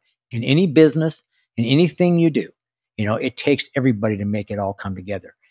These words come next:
And, you know, everybody came together and pulled together and believed in each other. And that was the epitome of Bob Whitcomb Racing at that juncture. So, you know, obviously,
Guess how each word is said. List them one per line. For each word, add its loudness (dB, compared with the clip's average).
And, -2
you 0
know, -2
everybody 4
came -2
together -2
and -16
pulled -2
together -4
and -8
believed -2
in -4
each -10
other. -8
And -2
that -8
was -10
the -2
epitome -2
of -6
Bob -2
Whitcomb -12
Racing -12
at -12
that -8
juncture. -12
So, -2
you -2
know, 0
obviously, 2